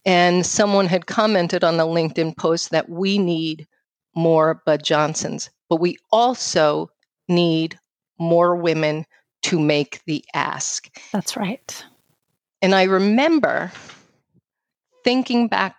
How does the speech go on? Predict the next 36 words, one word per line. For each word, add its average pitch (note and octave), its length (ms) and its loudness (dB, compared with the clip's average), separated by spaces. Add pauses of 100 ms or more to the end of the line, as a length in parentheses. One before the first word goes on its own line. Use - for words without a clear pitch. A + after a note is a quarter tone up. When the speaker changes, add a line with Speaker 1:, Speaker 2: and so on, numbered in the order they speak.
(100)
Speaker 1:
even C4+ 300 0
thinking A#3 500 -2
back F#3+ 280 -6
then, D#3 180 -4
I'm D3 80 -4
like, D3 220 -4 (560)
"What B3+ 240 2
can G4 140 2
he F#4 80 4
say? C4+ 420 0 (800)
No." G#3 540 0 (460)
Speaker 2:
Right. - 220 0
That's F#3+ 180 -2
the A#3+ 120 2
Speaker 1:
You B3+ 80 2
Speaker 2:
worst. F3+ 220 0
Speaker 1:
know? C4 160 -8 (460)
Speaker 2:
Yeah. C#4 200 0
Speaker 1:
What's B3+ 340 0
the E4+ 140 2
worst? A#3 440 0
You A#3 100 2
know, A#3 200 4
and C4+ 80 2
if C#4 140 -2
you D4 120 0
don't D4+ 480 -2
ask, C4+ 640 -2
the B3 280 -6
answer D#4 400 0
is - 280 -6 (220)
always A#3 760 0
no. D4+ 600 -4
So - 180 -4
I'm C4+ 120 0
like, C4 200 -4